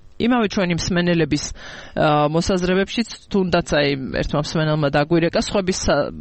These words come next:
საყურადღებოდ გეტყვით, ორი ცხრაას ოთხმოცდარვა სამას ოცდაშვიდია ჩვენი ტელეფონის ნომერი, რომ, ა, ის აც-, ამბობს, რომ მისთვის არ არის საკმარისი იმ ტიპის მხარდაჭერა, რასაც შტატები უწევს საქართველოს, იმ ტერიტორიაზე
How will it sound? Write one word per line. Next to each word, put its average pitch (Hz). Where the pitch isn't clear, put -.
საყურადღებოდ 160
გეტყვით, -
ორი 156
ცხრაას 147
ოთხმოცდარვა 143
სამას 165
ოცდაშვიდია 147
ჩვენი 139
ტელეფონის 143
ნომერი, 170
რომ, 220
ა, 175
ის 202
აც-, 170
ამბობს, 202
რომ 220
მისთვის 214
არ 220
არის 151
საკმარისი 135
იმ 175
ტიპის 160
მხარდაჭერა, 160
რასაც 156
შტატები 151
უწევს 160
საქართველოს, 185
იმ 214
ტერიტორიაზე 190